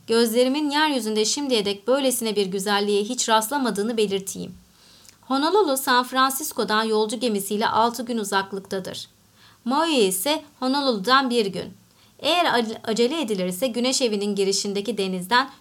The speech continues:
üç bin üç yüz on metre aşağıda bulunan Kolikoli'ye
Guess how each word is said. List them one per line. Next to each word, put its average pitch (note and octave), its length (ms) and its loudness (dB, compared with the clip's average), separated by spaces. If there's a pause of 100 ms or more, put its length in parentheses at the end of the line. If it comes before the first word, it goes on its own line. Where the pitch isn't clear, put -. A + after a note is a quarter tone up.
üç A#3+ 240 -6
bin C4+ 80 -4
üç C#4 240 -6
yüz B3+ 120 -6
on D4 220 0
metre G#3+ 280 -2
aşağıda G#3 540 0
bulunan G3 420 -2 (180)
Kolikoli'ye C4 800 -2